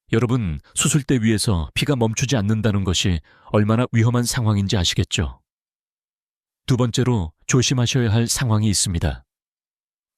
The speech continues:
바로 수술 전후로 마늘을 드시면 절대 안 됩니다.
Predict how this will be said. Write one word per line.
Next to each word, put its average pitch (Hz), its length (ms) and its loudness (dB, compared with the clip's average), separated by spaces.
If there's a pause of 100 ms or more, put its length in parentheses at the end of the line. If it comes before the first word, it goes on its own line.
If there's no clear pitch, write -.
(160)
바로 104 340 0 (200)
수술 143 340 0
전후로 110 460 0 (120)
마늘을 107 460 0
드시면 95 480 -2 (100)
절대 123 300 0
안 101 140 -2
됩니다. 92 500 -2